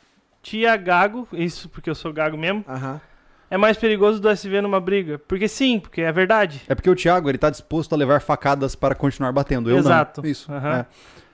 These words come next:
Speaker 3: É.
Speaker 1: Quando sai pack do pé do Júlio, pack do braço do Anderson e o Thiago pelado na torre? Thiago pelado na torre é só se ele passar dos sessenta.
Speaker 3: Top. Massa.
Speaker 2: Ele tem que tá com o City nessa altura
Speaker 1: É.
Speaker 2: do campeonato, tá?
Speaker 3: É, meio difícil, cara.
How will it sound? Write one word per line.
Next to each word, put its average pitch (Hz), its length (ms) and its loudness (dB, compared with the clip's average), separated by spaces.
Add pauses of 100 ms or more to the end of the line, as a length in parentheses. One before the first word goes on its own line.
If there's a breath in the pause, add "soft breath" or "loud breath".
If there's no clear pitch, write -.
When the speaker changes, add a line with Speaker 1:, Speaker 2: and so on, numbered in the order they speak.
(140 soft breath)
Speaker 3:
É. - 100 -6
Speaker 1:
Quando 233 200 4
sai 226 240 4
pack 220 280 0
do 202 120 -4
pé 208 220 2
do 196 120 -4
Júlio, 196 360 -2
pack 202 280 -2
do 202 80 -2
braço 185 360 0
do 175 140 -2
Anderson 208 340 0
e - 20 -4
o - 20 -4
Thiago 196 260 0
pelado 196 280 0
na 190 80 -2
torre? 170 300 -2
Thiago 185 320 4
pelado 190 260 2
na 196 80 2
torre 202 220 4
é 208 40 2
só 208 140 2
se 226 100 -4
ele 220 60 -2
passar 220 280 -2
dos 202 120 -12
sessenta. 185 560 -8 (260)
Speaker 3:
Top. - 240 -6 (580)
Massa. 107 200 -2
Speaker 2:
Ele 131 100 2
tem 143 120 2
que 127 40 -4
tá 151 100 4
com 170 80 -2
o 170 40 0
City 147 240 2
nessa 139 200 2
altura 131 200 2
Speaker 1:
É. 139 40 2
Speaker 2:
do - 80 0
campeonato, 120 400 -2
tá? 104 60 -4 (160)
Speaker 3:
É, 98 300 -2
meio 98 160 -6
difícil, - 380 -14
cara. 95 200 -8